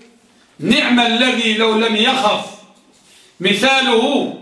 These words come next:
"نعم الذي لو لم يخف لما عصى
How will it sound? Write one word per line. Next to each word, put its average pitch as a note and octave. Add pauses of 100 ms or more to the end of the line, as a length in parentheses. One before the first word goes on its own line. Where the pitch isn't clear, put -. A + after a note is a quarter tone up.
(320)
"نعم B3
الذي A3+
لو A3+
لم G#3+
يخف A3+ (320)
لما C4
عصى A#3